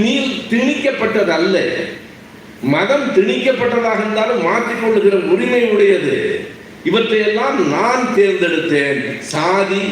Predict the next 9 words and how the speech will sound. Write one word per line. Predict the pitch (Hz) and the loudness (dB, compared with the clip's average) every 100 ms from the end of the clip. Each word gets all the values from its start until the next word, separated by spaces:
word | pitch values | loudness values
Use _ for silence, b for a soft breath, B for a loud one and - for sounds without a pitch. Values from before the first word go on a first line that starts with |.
| 127 | -2
என்னை | 151 180 | 0 2
தேர்ந்தெடுக்கிறது. | 165 156 113 101 - - - - - - - - - | 2 0 0 0 -4 -6 -6 -6 -8 -12 -18 -20 -12
சாதியை | - 160 - 170 147 135 127 127 | -4 0 0 0 0 0 -2 -4
நாம் | 139 139 - 110 | -4 -4 -4 -2
யாரும் | 143 196 214 208 | 0 2 2 2
தேர்ந்தெடுக்கவில்லை. | 180 131 123 110 107 95 92 92 - - - - - - | 2 2 2 0 -2 -4 -6 -10 -14 -20 -20 -20 -20 0
பிறப்பதற்கு | 175 220 - 226 202 196 175 | 2 2 0 0 2 2 0
முன்பே | 165 196 214 226 | 2 2 2 2
நமக்கு | 233 196 - | 2 0 0